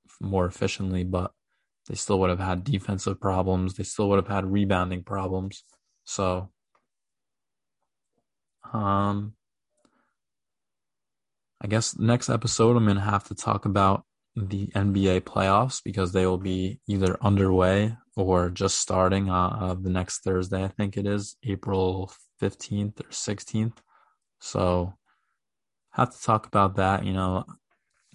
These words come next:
the N B A, I think, is the perfect league that you can just kinda ghost follow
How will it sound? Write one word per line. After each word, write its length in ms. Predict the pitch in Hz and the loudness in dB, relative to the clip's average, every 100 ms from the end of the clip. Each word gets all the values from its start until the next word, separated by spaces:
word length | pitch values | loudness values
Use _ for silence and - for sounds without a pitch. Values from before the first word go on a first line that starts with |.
| _ | _
the 80 | 104 | -4
N 160 | 104 101 | -2 0
B 160 | 101 | 0
A, 240 | 104 101 95 | 2 2 0
I 140 | 95 | -2
think, 360 | - 98 90 - _ _ - - - - _ _ 143 | 0 0 -2 -10 _ _ -20 -20 -18 -20 _ _ -10
is 300 | 113 95 92 | -6 -6 -6
the 120 | 104 | -8
perfect 600 | 120 123 113 117 107 - - _ _ _ _ _ | -4 0 0 0 -4 -6 -20 _ _ _ _ _
league 480 | 98 98 104 104 110 - - | -4 0 2 0 -4 -14 -4
that 280 | 104 98 - | -2 -2 -4
you 140 | 120 | -8
can 180 | 107 101 | -4 -4
just 220 | 95 - | -4 -6
kinda 220 | 101 95 | -4 -4
ghost 400 | 92 87 95 98 | -4 0 0 0
follow 600 | - 98 98 98 101 104 | 0 0 2 2 2 0